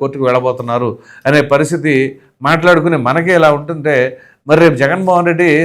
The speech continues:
సాక్షాత్ అటెండ్ కావాల్సిన క్రమంలో ఆయనకి ఎలా ఉంటుంది? మరి అటెండ్ అవుతారా? అయిన తర్వాత దానికి ఏమి సమాధానం చెప్తారు ఏంటి అనేది తెలియాలి అంటే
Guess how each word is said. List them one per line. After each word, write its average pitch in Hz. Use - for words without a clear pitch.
సాక్షాత్ 160
అటెండ్ 170
కావాల్సిన 151
క్రమంలో 156
ఆయనకి 180
ఎలా 180
ఉంటుంది? 113
మరి 151
అటెండ్ 165
అవుతారా? 165
అయిన 196
తర్వాత 185
దానికి 190
ఏమి 185
సమాధానం 165
చెప్తారు 139
ఏంటి 190
అనేది 160
తెలియాలి 151
అంటే 147